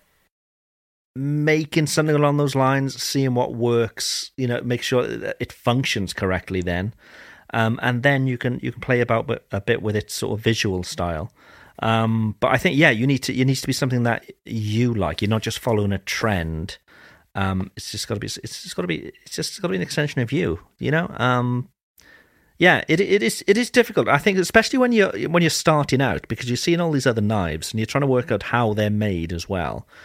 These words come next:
Um, so it, it's quite simple to sort of fall into that trap of sort of make what other people are making. Um, but I think after a while, particularly if you, you then use the knives yourself a lot, you'll know what works, and then, yeah, then you can try and fit in,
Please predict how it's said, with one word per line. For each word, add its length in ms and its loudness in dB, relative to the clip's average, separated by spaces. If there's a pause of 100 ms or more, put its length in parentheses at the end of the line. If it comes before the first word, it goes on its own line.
(440)
Um, 440 0 (140)
so 220 0
it, 100 -2
it's 160 -2
quite 220 2
simple 300 0
to 60 -6
sort 180 0
of 60 -8
fall 140 2
into 120 -2
that 140 0
trap 260 0
of 120 -8
sort 180 -4
of 100 -4
make 440 2
what 180 -2
other 160 -2
people 280 -4
are 40 0
making. 480 -4 (680)
Um, 300 2
but 180 0
I 80 2
think 300 0
after 240 0
a 40 6
while, 240 4
particularly 360 2
if 100 0
you, 60 4
you 180 0
then 140 -4
use 380 2
the 100 -4
knives 280 0
yourself 380 0
a 60 -4
lot, 340 -6 (400)
you'll 220 4
know 120 2
what 220 -2
works, 720 -2 (120)
and 220 -2
then, 320 -2
yeah, 260 -2
then 180 -4
you 60 -6
can 120 -8
try 180 -4
and 100 -4
fit 220 -8
in, 300 -4